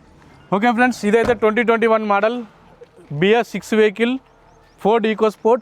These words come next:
so, స్పోర్ట్స్ వేరియంట్. ఆ, నెక్స్ట్ వచ్చేసి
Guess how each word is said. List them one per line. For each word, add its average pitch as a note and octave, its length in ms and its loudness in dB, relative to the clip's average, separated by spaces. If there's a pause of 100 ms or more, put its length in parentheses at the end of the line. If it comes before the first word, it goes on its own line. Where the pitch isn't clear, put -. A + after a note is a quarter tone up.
so, A#3 100 0 (300)
స్పోర్ట్స్ A3 440 -2
వేరియంట్. C#3+ 340 -2 (1500)
ఆ, D3+ 60 2 (180)
నెక్స్ట్ G3+ 260 -2
వచ్చేసి A#3+ 400 0